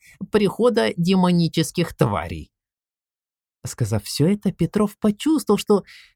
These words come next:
его горло пересохло. «М, дорога не близкая, и это, м, слишком опасно. Боже,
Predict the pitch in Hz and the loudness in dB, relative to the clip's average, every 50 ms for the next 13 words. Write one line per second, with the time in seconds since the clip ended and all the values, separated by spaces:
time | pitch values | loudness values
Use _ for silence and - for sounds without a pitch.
0 | _ _ _ _ _ - 175 165 - 170 190 190 220 277 269 214 196 214 262 269 | _ _ _ _ _ -14 -10 -4 0 0 2 2 2 2 2 0 0 2 2 2
1 | 262 254 240 240 240 233 226 220 202 - _ _ _ _ _ _ _ _ _ _ | 2 4 2 2 2 2 0 0 -2 -4 _ _ _ _ _ _ _ _ _ _
2 | _ _ _ - - 123 139 170 214 226 - - - - 311 311 285 202 143 - | _ _ _ -12 -8 -4 -2 -2 -2 -2 -4 -8 -6 -2 0 2 2 2 0 -2
3 | - 104 90 71 - - _ _ _ _ _ _ _ _ _ _ _ _ _ - | -4 -6 -6 -6 -8 -14 _ _ _ _ _ _ _ _ _ _ _ _ _ -10
4 | 175 165 143 156 175 156 160 160 - - - - - 175 160 120 123 - 120 135 | -8 -6 -4 -4 -4 -4 -4 -6 -8 -10 -16 -10 -6 -6 -6 -6 -6 -6 -4 -2
5 | 143 135 123 147 135 131 165 175 175 175 165 - - 175 185 202 220 240 254 269 | 0 0 0 0 0 0 0 2 2 0 -2 -4 -6 -6 -4 -4 -2 -2 -2 -4
6 | 247 247 427 453 440 508 370 269 190 139 120 - - - - 98 101 104 104 110 | -2 -2 -2 0 0 0 0 0 2 0 -2 -4 -6 -6 -4 -2 0 0 0 -2
7 | 110 - - - - 269 247 - 110 107 - - - - 240 - - 220 214 214 | -2 -4 -6 -6 -6 -4 -4 -4 -2 -2 -2 -2 -2 -4 -6 -4 -4 -2 -2 0
8 | - - 190 - - - - - - - - - - - - - - - - 185 | 0 -2 -2 -6 -10 -16 -20 -20 -20 -20 -16 -12 -12 -12 -10 -12 -14 -10 -8 -6
9 | 185 170 - 185 196 196 196 185 - - 202 196 196 - _ _ _ _ _ - | -4 -4 -2 -2 0 -2 -2 -2 -2 -2 -2 -2 -4 -6 _ _ _ _ _ -20
10 | - - - - 453 440 - _ - 170 - - 190 165 - - - 131 120 123 | -20 -12 -4 0 0 0 0 _ 0 0 2 2 0 -2 -4 -4 -2 0 2 2
11 | 127 120 - _ _ _ _ _ _ _ _ _ _ _ _ _ _ _ _ _ | 2 0 -2 _ _ _ _ _ _ _ _ _ _ _ _ _ _ _ _ _
12 | _ _ _ - - 156 160 160 156 156 160 185 202 185 143 131 139 147 151 | _ _ _ -12 -8 -8 -6 -6 -6 -4 -2 -2 0 0 0 0 -2 -4 -6